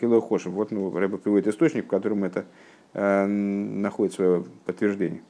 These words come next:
В ей шломер, надо сказать, дезеша абитл деуэр,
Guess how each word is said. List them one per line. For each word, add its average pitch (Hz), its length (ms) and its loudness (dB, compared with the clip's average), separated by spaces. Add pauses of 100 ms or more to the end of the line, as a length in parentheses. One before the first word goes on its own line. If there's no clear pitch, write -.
(1800)
В 110 140 2
ей 196 260 12
шломер, 113 340 10
надо 180 240 6
сказать, 156 500 10
дезеша 135 640 8
абитл 170 340 8
деуэр, 107 580 8